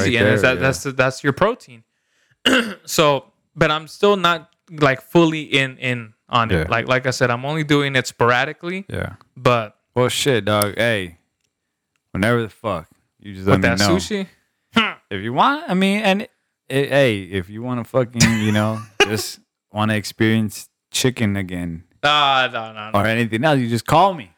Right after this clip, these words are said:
Speaker 1: Yeah.
Speaker 2: Yeah.
Speaker 1: That's all I'm saying.
Speaker 2: I might have to call you anyway to check in on how you are.
Speaker 1: You, yeah,
Speaker 2: Make sure
Speaker 1: you're
Speaker 2: you
Speaker 1: definitely gonna have to call me,
Speaker 2: make
Speaker 1: bro.
Speaker 2: sure you straight.
Speaker 1: Bro,
Speaker 2: But
Speaker 1: that's crazy, though.
Speaker 2: yeah, so that
Speaker 1: Uh,
Speaker 2: was my whole fucking
Speaker 1: That's with it, though. I'm, I'm glad, bro. I'm glad that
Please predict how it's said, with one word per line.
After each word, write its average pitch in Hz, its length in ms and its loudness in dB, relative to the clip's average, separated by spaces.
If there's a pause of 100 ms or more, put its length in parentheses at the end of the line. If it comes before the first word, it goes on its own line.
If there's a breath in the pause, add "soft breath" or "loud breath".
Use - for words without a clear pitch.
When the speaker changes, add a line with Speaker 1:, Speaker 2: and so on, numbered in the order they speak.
(120)
Speaker 1:
Yeah. 107 340 -2
Speaker 2:
Yeah. 123 180 -4
Speaker 1:
That's 107 120 -4
all 151 140 2
I'm 147 120 2
saying. 127 460 0
Speaker 2:
I 123 140 2
might 208 160 2
have 202 160 0
to 185 80 -10
call 196 180 4
you 175 140 4
anyway 196 320 4
to 151 80 0
check 180 240 2
in 175 100 -2
on 156 80 6
how 156 100 6
you 147 220 0
are. 190 240 6
Speaker 1:
You, 117 80 4
yeah, 120 120 4
Speaker 2:
Make 104 80 0
sure - 80 2
Speaker 1:
you're 117 80 4
Speaker 2:
you - 60 -2
Speaker 1:
definitely 117 320 0
gonna 101 120 -4
have 98 100 -4
to 90 80 -6
call 98 260 0
me, 87 140 -8
Speaker 2:
make 135 140 0
Speaker 1:
bro. - 100 2
Speaker 2:
sure 170 80 4
you 165 120 -4
straight. 180 500 -2 (420 soft breath)
Speaker 1:
Bro, 135 120 4
Speaker 2:
But 110 240 4
Speaker 1:
that's 110 200 0
crazy, 110 420 0
though. 95 60 -2
Speaker 2:
yeah, 117 280 2 (200)
so 147 120 4
that 151 120 4
Speaker 1:
Uh, 156 40 0
Speaker 2:
was 156 120 -2
my 135 180 0
whole 131 240 -2
fucking 120 720 -2 (220)
Speaker 1:
That's 143 220 0
with 110 140 2
it, 85 120 -6
though. 87 220 -6 (180)
I'm, 92 340 0
I'm 107 140 2
glad, 104 360 0
bro. 101 180 0
I'm 98 120 -6
glad 98 240 -2
that 90 420 0